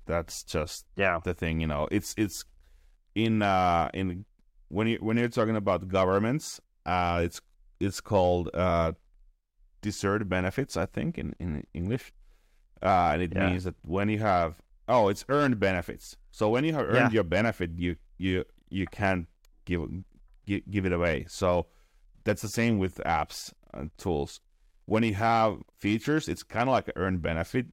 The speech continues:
Speaker 1: And then when you're taking them, taking it away, even though it would be not, not even much used, you know, it would,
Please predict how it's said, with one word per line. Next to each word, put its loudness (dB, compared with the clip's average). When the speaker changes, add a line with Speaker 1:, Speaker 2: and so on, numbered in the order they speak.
Speaker 1:
And -4
then 2
when -2
you're 0
taking 0
them, -2
taking 0
it 0
away, 2
even 0
though 2
it 2
would 2
be 2
not, 0
not -2
even 0
much 2
used, 0
you -2
know, 2
it -2
would, -4